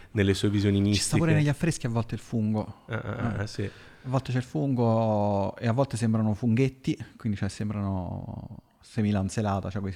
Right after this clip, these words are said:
Speaker 2: quei funghetti piccolini che poi sono quelli psilocibinici che ci sono anche in Italia, è vero, e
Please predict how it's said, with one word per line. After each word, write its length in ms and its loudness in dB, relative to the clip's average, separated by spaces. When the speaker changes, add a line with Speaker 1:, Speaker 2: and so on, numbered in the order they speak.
Speaker 2:
quei 140 -8
funghetti 360 -4
piccolini 500 0
che 100 -4
poi 160 -2
sono 300 -2
quelli 600 -4
psilocibinici 680 0
che 80 -2
ci 100 -2
sono 140 0
anche 140 -2
in 80 4
Italia, 180 2
è 40 -2
vero, 260 -2
e 200 8